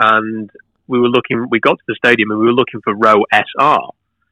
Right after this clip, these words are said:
I mean, we couldn't find it. We went all the way to the back of Qwest Field, as it was known at the time, couldn't find the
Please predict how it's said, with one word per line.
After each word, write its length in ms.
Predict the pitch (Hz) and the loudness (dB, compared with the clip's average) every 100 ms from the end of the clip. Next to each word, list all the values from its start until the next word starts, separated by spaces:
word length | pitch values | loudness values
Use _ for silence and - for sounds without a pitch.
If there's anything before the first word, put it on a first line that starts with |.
| _ - | _ -4
I 60 | |
mean, 160 | 107 107 | -2 -2
we 100 | 110 | -2
couldn't 240 | - 170 151 | -2 -4 -2
find 220 | 139 143 | -2 -2
it. 80 | 117 | -2
We 80 | 113 | -2
went 120 | 110 | -2
all 60 | 190 | -2
the 80 | 127 | -2
way 140 | 123 | -2
to 100 | - | -2
the 80 | 117 | -4
back 220 | - 113 - | -2 -2 -2
of 100 | 113 - _ _ _ _ - | -4 -4 _ _ _ _ -4
Qwest 220 | - - - | 0 0 0
Field, 200 | - 110 | 0 0
as 40 | 104 | 0
it 60 | |
was 100 | 107 107 | -2 0
known 140 | 107 | 0
at 60 | 104 | 0
the 80 | |
time, 420 | 104 107 107 107 104 | -4 0 2 0 -2
couldn't 220 | - 127 - | -6 -6 -2
find 160 | |
the 60 | 110 | -2